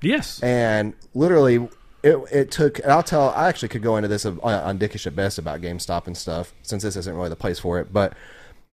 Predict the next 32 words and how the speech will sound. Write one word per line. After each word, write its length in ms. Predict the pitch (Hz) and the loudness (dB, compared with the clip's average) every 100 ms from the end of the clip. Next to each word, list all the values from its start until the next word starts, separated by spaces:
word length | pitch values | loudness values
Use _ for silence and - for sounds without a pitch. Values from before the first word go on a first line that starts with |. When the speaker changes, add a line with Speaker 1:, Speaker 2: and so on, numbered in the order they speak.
| _ _ _ - - - 123 | _ _ _ -20 -20 -20 0
Speaker 2:
dude, 220 | 156 190 | 2 2
the 80 | - | 2
conversation 560 | 143 175 143 139 160 | 2 0 0 -2 0
I 60 | 147 | 0
had 100 | 147 | 0
with 100 | 147 | 0
the 80 | 147 | 0
guy 220 | 151 160 | 0 -2
was 180 | 110 - | -6 -6
friendly. 380 | 104 110 143 | -4 -2 -2
It 160 | 147 - | -6 -8
was 100 | 107 | 0
like, 240 | 113 104 - | 0 0 -4
it, 200 | 113 - | -6 -6
it 140 | 104 | -4
lasted 400 | 107 135 143 135 | 2 4 4 0
the 80 | 113 | -2
duration 520 | 107 98 90 110 135 | -2 -2 -2 -4 -2
of 140 | 139 139 | 0 0
the 80 | |
checkout, 460 | 160 170 127 135 123 | -2 0 2 4 2
which 120 | 127 | 0
is 60 | 117 | -2
how 140 | 104 | -2
those 120 | 101 | -2
conversations 540 | - 110 107 110 104 110 | -2 -2 -2 -4 -6 -10
should 100 | 107 | 0
go. 220 | 131 135 | 4 4
And 80 | 120 | 4
then 60 | |
I 40 | 117 | 2
was 100 | 104 | -2